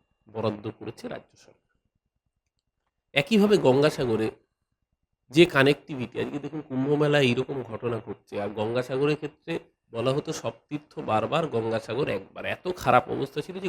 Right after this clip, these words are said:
গঙ্গাসাগরে মানুষ একবারের বাড়তি দুবার যাওয়ার কথা চিন্তাই করতে পারতেন না। সেই গঙ্গাসাগর এখন মানুষ প্রতি বছর যেতে পারছেন, এত সুন্দর সিস্টেমেটিক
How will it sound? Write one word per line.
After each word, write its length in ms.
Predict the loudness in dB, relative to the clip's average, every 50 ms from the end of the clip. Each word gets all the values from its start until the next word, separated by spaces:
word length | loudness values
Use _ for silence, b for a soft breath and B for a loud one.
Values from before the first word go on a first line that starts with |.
| 2 2
গঙ্গাসাগরে 480 | 2 2 0 -4 -4 -6 -6 -6 -6
মানুষ 220 | -6 -6 -8 -6 -2
একবারের 380 | -2 -2 -2 0 -2 0 0 0 -2
বাড়তি 180 | -4 -8 -8 -8
দুবার 240 | -6 -2 -2 -2 -2 -2
যাওয়ার 180 | -4 -4 -4 -6
কথা 140 | -8 -12 -14 -12
চিন্তাই 340 | -8 -6 -6 -4 -4 -6 -6 -6
করতে 200 | -10 -12 _ -20
পারতেন 340 | -20 -20 -20 _ _ _ -20 _
না। 60 | _ _ _ _ _ _ _ _ _ _ _ _ _ _ _ _ _ _ _ _ -4
সেই 100 | -2 4 6 6
গঙ্গাসাগর 480 | 6 6 4 2 0 -2 -4 -4 -4 -4
এখন 120 | -6 -4 -4 -2
মানুষ 140 | -4 -4 -6 -8
প্রতি 180 | -12 -10 -6 -2
বছর 220 | -2 -2 -2 -2 -6 -6 -6
যেতে 160 | -6 -6 -6 -10
পারছেন, 220 | -10 -10 -8 -8 -8 -8 -6 -6 -6
এত 120 | -6 -6 -10 -12 -10 -8
সুন্দর 340 | -8 -6 -6 -4 -4 -6 -8 -6 -8
সিস্টেমেটিক 580 | -10 -10 -10 -8 -4 -4 -4 -2 -4 -6 -12